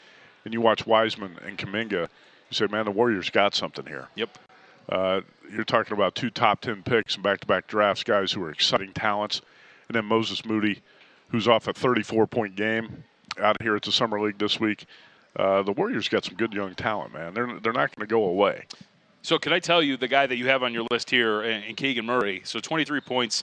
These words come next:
Speaker 2: He hits four threes in the win over the Pacers yesterday.
Speaker 1: But he also attempted twelve threes.
Speaker 2: He, he did.
Speaker 1: Yeah.
Speaker 2: Um, but there, I gotta tell you, like, I think a lot of people have been surprised. And, and look, again, it's Summer League, right? He played in Utah. He's played here.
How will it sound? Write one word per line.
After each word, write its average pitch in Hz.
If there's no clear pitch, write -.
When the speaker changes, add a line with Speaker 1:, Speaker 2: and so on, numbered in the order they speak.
Speaker 2:
He 123
hits 127
four 147
threes 127
in 120
the 120
win 120
over 113
the 107
Pacers 113
yesterday. 110
Speaker 1:
But 110
he 117
also 127
attempted -
twelve 120
threes. -
Speaker 2:
He, 123
he 143
did. 120
Speaker 1:
Yeah. 123
Speaker 2:
Um, 95
but 120
there, 143
I 123
gotta 143
tell 135
you, 120
like, 120
I 139
think 170
a 151
lot 131
of 135
people 139
have 120
been 127
surprised. 120
And, 131
and 156
look, 120
again, 120
it's 135
Summer 131
League, 85
right? 117
He 101
played 135
in 127
Utah. 120
He's 98
played 123
here. 110